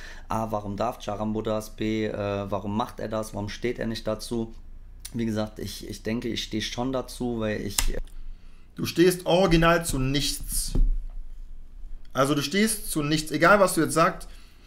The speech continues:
Speaker 2: du kannst ja, also wenn du was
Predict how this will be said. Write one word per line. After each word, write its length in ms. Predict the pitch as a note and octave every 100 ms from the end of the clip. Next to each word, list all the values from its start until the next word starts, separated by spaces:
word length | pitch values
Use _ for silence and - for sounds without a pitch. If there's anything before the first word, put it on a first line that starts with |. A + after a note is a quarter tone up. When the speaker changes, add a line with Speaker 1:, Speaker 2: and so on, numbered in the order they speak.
| -
Speaker 2:
du 120 | E3 D#3+
kannst 360 | G3+ A#3+ -
ja, 100 | G3+ E3
also 340 | - D3 D3+ - - - - - - -
wenn 200 | D3+ F3+
du 160 | F#3+ E3
was 380 | D3+ C#3 -